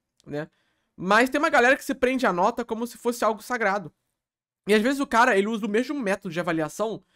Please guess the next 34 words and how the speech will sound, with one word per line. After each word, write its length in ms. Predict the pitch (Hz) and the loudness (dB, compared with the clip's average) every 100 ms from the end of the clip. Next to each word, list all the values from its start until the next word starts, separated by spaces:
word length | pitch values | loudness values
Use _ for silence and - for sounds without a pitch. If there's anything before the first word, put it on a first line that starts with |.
| _ _ - | _ _ -4
pra 140 | 208 | -2
todos 360 | 208 226 233 220 | 2 2 0 0
os 60 | 208 | -2
animes 340 | 208 214 214 | -2 -2 -4
e 20 | |
mangás 320 | 214 180 190 | -4 -2 -2
que 80 | - | -4
ele 80 | 214 | -6
leu. 260 | 196 190 - _ _ _ | -2 -4 -6 _ _ _
Sendo 320 | - - 247 - | -8 -4 -4 -4
que 80 | |
isso 120 | 302 381 | -4 -2
não 80 | |
funciona, 600 | 403 403 - 269 240 135 _ _ _ _ - | 0 0 4 4 4 -2 _ _ _ _ -14
entende? 500 | 156 262 262 135 123 _ _ - | 0 0 0 -4 -10 _ _ -10
Porque 160 | 190 254 | -6 -4
cada 280 | 262 262 294 | 0 2 4
anime 380 | 220 285 254 147 | 2 0 -2 -2
tem 220 | - 208 | -4 -6
um 100 | 240 | -4
contexto 480 | 247 214 226 269 240 | -6 -4 -2 -2 -6
diferente, 720 | 202 220 156 190 226 185 185 | -8 -4 -2 -2 -4 -6 -8
tem 100 | 190 | -6
uma 120 | 202 | -6
questão 440 | 196 - - 240 | -8 -10 -6 -4
diferente. 800 | 214 - 151 151 202 214 - 175 _ _ _ _ _ _ _ _ - | -4 -6 -4 -4 -6 -10 -14 -16 _ _ _ _ _ _ _ _ -10
Porque 220 | 190 247 | -4 -4
cada 340 | 247 262 285 | 4 4 6
anime 540 | 277 196 294 277 135 - _ _ _ _ _ _ _ _ - | 4 2 -2 -2 -4 -8 _ _ _ _ _ _ _ _ 2
é 100 | 214 | 4
uma 220 | 285 208 | 6 4
obra 240 | 151 180 | 4 4
audiovisual 580 | 220 233 220 208 190 262 | 4 2 -4 0 0 0
diferente. 760 | 185 160 220 262 294 - 123 | -8 -6 -2 -2 -2 -8 -16